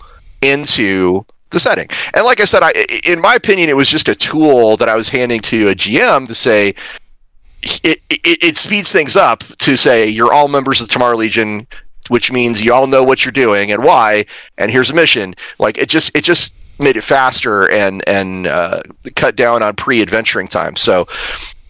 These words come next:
yeah, I, I knew it was gonna be a, maybe not the most well-liked <laughs> addition, but we, we pitched it to Kevin, and Kevin thought it was a great idea, so, hey, here it is. I, I did my best. Well, Fannin and I both did our best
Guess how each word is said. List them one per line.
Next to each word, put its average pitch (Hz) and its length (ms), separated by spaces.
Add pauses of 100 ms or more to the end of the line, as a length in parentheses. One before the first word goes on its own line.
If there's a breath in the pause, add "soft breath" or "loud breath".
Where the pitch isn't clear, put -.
yeah, 107 240
I, - 240
I 202 160
knew 151 280
it 131 40
was 131 120
gonna 123 160
be 104 160
a, 95 60 (880)
maybe 139 320
not 131 260
the 120 120
most 113 560
well-liked 160 840
<laughs> - 40
addition, 196 560 (360 loud breath)
but - 160
we, 170 200
we 147 200
pitched 160 300
it 165 100
to - 80
Kevin, 196 340
and 302 80
Kevin 110 240
thought 107 160
it 110 60
was 104 100
a - 40
great 110 200
idea, 147 380
so, 180 400 (280)
hey, 214 200
here 135 120
it 180 60
is. 123 240
I, 180 180
I 160 120
did 156 180
my 240 140
best. - 560
Well, 123 200
Fannin 180 320
and 104 140
I 92 260 (440 loud breath)
both 135 320
did 120 120
our 101 120
best 87 580